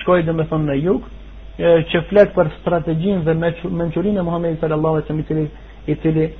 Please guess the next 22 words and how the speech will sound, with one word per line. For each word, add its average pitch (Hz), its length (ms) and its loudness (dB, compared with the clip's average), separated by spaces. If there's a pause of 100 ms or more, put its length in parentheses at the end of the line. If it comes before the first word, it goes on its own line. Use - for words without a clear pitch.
(160)
do 147 80 0
të 135 80 -8
thonë, 151 180 -2 (320)
e, 143 160 4 (140)
e - 80 -4
ka 143 160 2
pasur 175 280 6
dhe 160 120 6
e 156 40 -4
ka 151 160 4
ditë 165 240 0
se - 120 -4
ç'ndodh, 165 360 4 (180)
ç'ndodh 165 380 4
për, 160 160 4 (320)
për 160 140 2
rreth 151 220 0
tij, 190 140 4 (100)
si 151 120 -2
duhet 165 320 2
të 156 200 -2
sillet 190 440 2